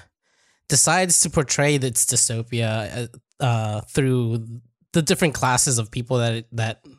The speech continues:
you see and, like, what their motives and, uh, uh, uh, like, a-, ends, aims are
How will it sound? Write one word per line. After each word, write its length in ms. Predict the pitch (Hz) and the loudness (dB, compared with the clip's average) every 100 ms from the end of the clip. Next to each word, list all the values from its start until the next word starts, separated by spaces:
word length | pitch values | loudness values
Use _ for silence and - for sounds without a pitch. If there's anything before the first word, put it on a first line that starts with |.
| _ - | _ -8
you 160 | 135 | -2
see 340 | 120 - 127 139 | 2 2 0 -2
and, 80 | 117 | -4
like, 160 | 107 | -6
what 200 | 117 117 | -4 -4
their 340 | - 113 110 113 _ _ _ | -2 -2 -2 -6 _ _ _
motives 400 | 131 123 123 113 | 0 2 2 0
and, 240 | 110 107 - | -4 -6 -6
uh, 380 | 131 107 101 101 - - _ _ _ _ _ _ - | -4 -4 -6 -10 -12 -20 _ _ _ _ _ _ -4
uh, 300 | 117 104 95 - _ _ _ _ _ _ _ _ | -4 -4 -8 -16 _ _ _ _ _ _ _ _
uh, 400 | 139 107 101 71 - _ | -2 -2 -6 -12 -20 _
like, 360 | 110 90 - - _ - | -10 -10 -16 -16 _ -6
a-, 400 | 139 127 - 131 - - | -4 -2 -4 -10 -12 -10
ends, 520 | - 139 143 135 123 - - | -2 0 0 0 0 -2 -2
aims 380 | 156 160 180 175 | 0 4 4 4
are 340 | 170 170 185 | 2 2 2